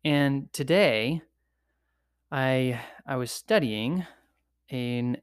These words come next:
amazing few verses. These are some of my favorite things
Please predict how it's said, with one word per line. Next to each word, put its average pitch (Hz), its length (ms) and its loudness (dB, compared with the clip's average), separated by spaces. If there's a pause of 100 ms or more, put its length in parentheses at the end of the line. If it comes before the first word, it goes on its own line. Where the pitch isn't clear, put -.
amazing 214 920 0 (1160)
few 175 160 -2
verses. - 600 -2 (600)
These 135 200 -4
are 123 320 -2 (380)
some 170 340 0
of 127 180 -4
my 120 260 -2 (120)
favorite 110 600 -10 (960)
things 120 560 -4